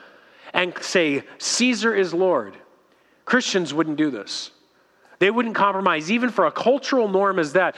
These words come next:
They would come and they would say, "No, Christ is Lord. I can't pinch incense to Caesar and claim that he's Lord." In the middle of all this, on the lower coast of modern-day Turkey,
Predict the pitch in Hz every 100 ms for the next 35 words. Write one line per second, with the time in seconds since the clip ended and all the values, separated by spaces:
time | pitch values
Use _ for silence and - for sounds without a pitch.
0 | - - - 247 240 - 220 226 233 196
1 | 185 175 - 180 190 190 127 117 - -
2 | 135 104 - 170 143 143 131 131 - -
3 | 180 - 190 156 - 160 131 143 139 151
4 | 131 - 135 - 135 120 131 123 143 123
5 | 120 117 120 110 117 107 98 - _ _
6 | _ _ _ _ _ _ - - 196 220
7 | 220 269 254 214 214 226 185 175 180 165
8 | 170 202 277 285 - 160 160 165 - 156
9 | 139 139 185 202 185 170 170 180 170 -
10 | 147